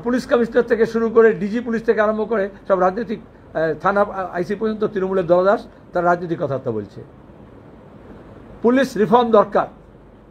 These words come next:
পুলিশকে আরো অ্যাকাউন্টেবল করা দরকার, পুলিশকে আরো জনমুখী, পাবলিক পিপ-,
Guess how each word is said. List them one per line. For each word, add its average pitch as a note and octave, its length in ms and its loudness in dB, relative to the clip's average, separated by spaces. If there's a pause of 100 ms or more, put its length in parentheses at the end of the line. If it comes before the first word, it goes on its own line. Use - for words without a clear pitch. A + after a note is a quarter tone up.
(880)
পুলিশকে A#3+ 400 2
আরো A#3 140 6
অ্যাকাউন্টেবল A#3 560 2
করা A3 160 0
দরকার, D3+ 340 -6 (1400)
পুলিশকে C4 540 0
আরো A3 480 4 (680)
জনমুখী, A3 600 0 (2750)
পাবলিক B3 400 0 (420)
পিপ-, A#3 220 0